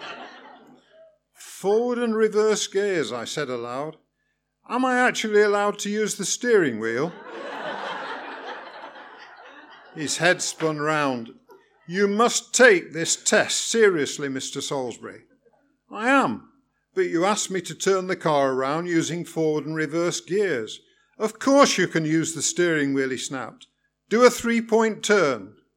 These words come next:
"A three-point turn?" His face reddened and s-, he said through clenched teeth, "How would you turn the car around if you wanted to go back up this street?" I explained what I would do, and he said,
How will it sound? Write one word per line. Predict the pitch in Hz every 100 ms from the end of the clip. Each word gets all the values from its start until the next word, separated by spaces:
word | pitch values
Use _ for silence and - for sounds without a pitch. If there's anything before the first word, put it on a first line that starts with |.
| _ _ _ _ _ _ _ _ _ _ _ _
"A | 160
three-point | - 233 233 233 220 214
turn?" | - 240 117 120 156 - - - - - - - - - - - - - _
His | 131 -
face | - 156 147 -
reddened | 151 143 107 107 110 113 135
and | 127 110
s-, | - - -
he | 147 117
said | - 143 123
through | - 123
clenched | - 143 135 - -
teeth, | 131 131 127 _ _ _ _ _ _ _ -
"How | 180 220 226
would | 220 190
you | 170 190
turn | 185 - 180 185 196
the | 190
car | - 170 165 151 131
around | 127 135 151
if | 151 151
you | 139
wanted | 175 170 143
to | 151
go | 127 156 151
back | - 175 160 -
up | 151
this | 147 151
street?" | - - 165 117 - - - _ _ _ _ _
I | 147 156
explained | 156 - - 233 190 131
what | 123
I | 120
would | 120 120
do, | 139 143
and |
he | 151 143
said, | - 143 139